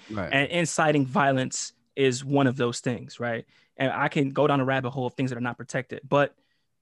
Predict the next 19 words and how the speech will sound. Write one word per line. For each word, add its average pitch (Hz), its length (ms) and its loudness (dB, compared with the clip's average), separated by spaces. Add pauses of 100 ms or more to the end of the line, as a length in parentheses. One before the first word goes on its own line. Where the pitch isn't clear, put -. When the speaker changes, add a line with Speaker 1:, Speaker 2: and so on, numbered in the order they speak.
(240)
Speaker 2:
to 139 160 -2
be 160 140 -4
fair, 175 540 0 (380)
you 147 120 0
know, 127 220 2 (220)
if 131 200 -6
you 170 340 -6 (180)
look 147 400 -2 (340)
and 139 180 0
listen 139 320 -2
to 143 100 -4
what 143 120 0
he's 127 140 -6
saying, 151 520 -2 (640)
is 143 160 4
he 160 100 -2
truly 156 340 -2
inciting 143 420 2
violence 151 480 -4